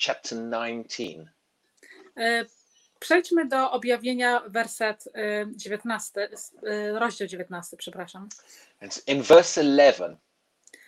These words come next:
Speaker 2: Werset jedenasty.
Speaker 1: It says, "Now I saw heaven opened."
Speaker 2: E,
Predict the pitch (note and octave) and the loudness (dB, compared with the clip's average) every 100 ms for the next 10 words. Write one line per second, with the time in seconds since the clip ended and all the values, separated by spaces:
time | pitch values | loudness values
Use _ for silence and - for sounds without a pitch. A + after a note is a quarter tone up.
0 | _ - G3+ B3+ - C4 B3 A#3 G3 F3 | _ -6 0 0 -2 0 2 2 -2 -10
1 | - A#3+ C#4+ _ _ _ _ - - - | -6 -6 -6 _ _ _ _ -20 -12 -6
2 | A#2 C#3 D#3+ F3 C3 E3 G#3 - - B3 | -2 2 4 4 6 6 4 0 2 6
3 | A#3 A3+ G#3+ - A3 E3 B2+ A2+ A2+ B2+ | 10 10 8 2 6 6 4 0 0 4
4 | C#3+ - - D#2+ C#2 - - _ _ - | 4 4 -4 -8 -12 -20 -20 _ _ -20
5 | - - - _ _ A#3 A3 | -20 -20 -20 _ _ -6 -6